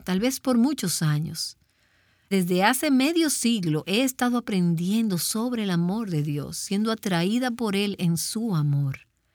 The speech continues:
Pero como he estado haciendo este trabajo durante los últimos meses,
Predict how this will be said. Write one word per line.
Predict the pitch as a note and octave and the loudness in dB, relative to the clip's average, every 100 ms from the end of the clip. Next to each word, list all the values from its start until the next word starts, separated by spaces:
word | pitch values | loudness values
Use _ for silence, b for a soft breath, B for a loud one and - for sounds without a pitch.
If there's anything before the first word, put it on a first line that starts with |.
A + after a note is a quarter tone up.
| _ _ _ _ _ | _ _ _ _ _
Pero | - E3 E3 | -4 -2 -2
como | F3 E3+ F3+ | 0 2 2
he | C#4 | 0
estado | D4 D4+ D4+ | 0 0 0
haciendo | B3 B3+ A#3+ | 2 2 2
este | A#3 A3+ | 2 0
trabajo | A3 F#3 E3+ F#3 E3 | 0 2 4 4 4
durante | E3 E3 E3 E3 | 0 0 0 2
los | D#3 - | 0 -2
últimos | F#3+ B3 A#3 - | -2 0 0 2
meses, | F3+ F3+ D#3 - D#3 | 2 2 0 -6 -10